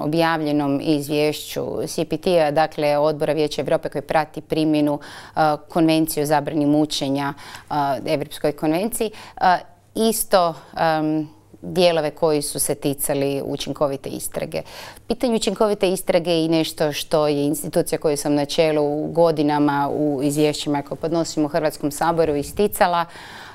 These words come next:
Em, ono što smo čuli je da je i predsjednik Ustavnog suda rekao nakon što ova odluka postane konačna, da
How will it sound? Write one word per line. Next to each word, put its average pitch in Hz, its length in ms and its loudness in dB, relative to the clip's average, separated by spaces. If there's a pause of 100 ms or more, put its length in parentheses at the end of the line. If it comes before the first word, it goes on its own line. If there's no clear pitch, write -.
Em, 175 440 4 (140)
ono 240 300 4
što 208 180 0
smo 190 200 0
čuli 233 440 4
je 202 220 4
da 190 280 4
je 180 300 2
i 190 40 2
predsjednik 180 540 0
Ustavnog 180 440 2
suda 233 340 2
rekao 208 320 2
nakon 180 280 0
što - 140 2
ova 170 140 4
odluka 165 380 0
postane 156 460 0
konačna, 202 580 0 (320)
da 180 260 4